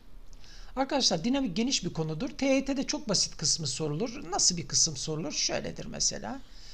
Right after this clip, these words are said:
Şöyle bir cisim verir. Bu cisme on Newton'luk bir kuvvet etki eder. Buradaki sürtünmenin de,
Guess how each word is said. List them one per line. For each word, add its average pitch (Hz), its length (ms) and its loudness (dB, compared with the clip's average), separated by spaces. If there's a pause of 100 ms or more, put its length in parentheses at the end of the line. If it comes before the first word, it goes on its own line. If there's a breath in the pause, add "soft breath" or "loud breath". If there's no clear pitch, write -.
(680 loud breath)
Şöyle 240 340 0
bir 247 160 -2 (260)
cisim 196 400 6
verir. - 520 -2 (2000 soft breath)
Bu 330 100 2
cisme 226 500 4 (2000)
on 302 300 2
Newton'luk 214 540 0
bir 196 140 -2
kuvvet 175 280 -4
etki 135 280 -6
eder. - 480 -8 (380)
Buradaki 269 520 2
sürtünmenin 208 880 0
de, 180 180 -4